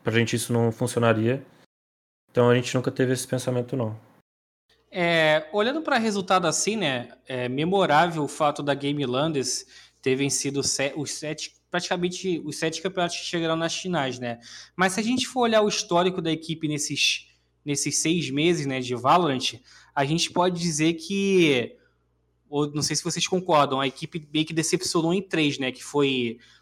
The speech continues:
Speaker 2: lá a seletiva da Fusion, que vocês não, não, não foram pro, pro torneio principal,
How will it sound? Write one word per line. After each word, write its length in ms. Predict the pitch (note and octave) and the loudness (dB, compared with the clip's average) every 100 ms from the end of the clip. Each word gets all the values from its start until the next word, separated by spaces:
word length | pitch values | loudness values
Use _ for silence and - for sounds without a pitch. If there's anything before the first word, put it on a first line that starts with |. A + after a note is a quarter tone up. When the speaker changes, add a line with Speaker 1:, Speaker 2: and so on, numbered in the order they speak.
| _ | _
Speaker 2:
lá 380 | C#3 D3 C#3+ C3 | 4 8 8 6
a 160 | C3+ | 2
seletiva 580 | C3+ - D3 D3+ D3+ D3 | -2 -2 -2 -2 0 0
da 120 | C#3+ | 0
Fusion, 720 | C#3 - E3+ A#3 A3+ A#3 B3 A#3+ - _ _ | -2 -2 0 0 0 -2 -4 -8 -14 _ _
que 100 | - | -8
vocês 540 | C3 - C#3+ C3 - C3+ | -4 0 0 0 -4 -6
não, 240 | C3+ D3 | -6 -4
não, 240 | C#3+ D3 C#3+ | -2 -4 -4
não 300 | C#3+ C#3 C3 | -6 -6 -6
foram 300 | - C#3+ C#3 | -4 0 0
pro, 360 | C3+ C#3 C3+ B2 | -2 0 0 0
pro 140 | B2 B2 | -4 -4
torneio 300 | C3 C3+ C3 | -2 -2 -4
principal, 800 | B2+ B2 - C#3+ E3 G3 G3+ | -4 -6 2 6 6 4 0